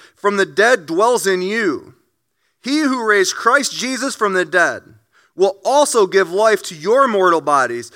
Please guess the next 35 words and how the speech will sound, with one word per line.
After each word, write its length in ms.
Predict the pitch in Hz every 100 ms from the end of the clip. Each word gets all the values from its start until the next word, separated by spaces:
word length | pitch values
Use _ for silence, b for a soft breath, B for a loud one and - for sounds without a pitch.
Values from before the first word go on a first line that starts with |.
| B
through 220 | - 247 185
his 200 | 226 -
Spirit 460 | - 233 196 175
who 120 | 156
dwells 440 | 165 156 185 180 156
in 140 | 165
you." 400 | 165 160 113 110 _ _ _ _ _ _ _ _ _ _
Which 240 | 214 277
one 160 | 247 262
of 100 | 247
us 180 | 226 214
in 80 | 208
this 200 | 190 196
room 400 | 214 208 165 - b
have 140 | 185 180
not 200 | 208 202
been 220 | 196 185
touched 340 | 208 190 -
or 80 | 185
affected 460 | 156 - 175 180 147
by 160 | 156
death 560 | 135 151 131 123 _ _ _ _ _ _ _
or 140 | - 147
will 200 | 160 180
not 240 | 147 127
be 140 | 143 143
at 120 | 123
some 220 | 160 131
point? 380 | - 160 139 107 _ _ _ _ _ _ _ _ _ _ _ _ _ _ _ _ _ _ _ _ _ -
Oh, 140 | 190
death, 340 | - 214 196 180
where 340 | 185 240 277
is 140 | 233 175
your 120 | 185
sting? 800 | - - - 240 247 185 120